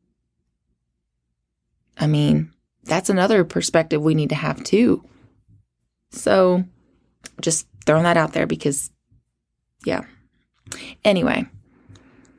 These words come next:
we have to interpret the word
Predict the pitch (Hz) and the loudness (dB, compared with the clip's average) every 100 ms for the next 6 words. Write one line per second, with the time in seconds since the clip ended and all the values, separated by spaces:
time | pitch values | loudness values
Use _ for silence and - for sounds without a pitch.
0 | - - - - _ _ _ _ _ _ | -20 -20 -20 -20 _ _ _ _ _ _
1 | _ _ _ _ _ 185 180 180 - 180 | _ _ _ _ _ 0 2 -2 2 2
2 | 180 - 202 202 185 175 170 208 277 170 | 2 0 -2 0 -2 -2 0 0 0 -2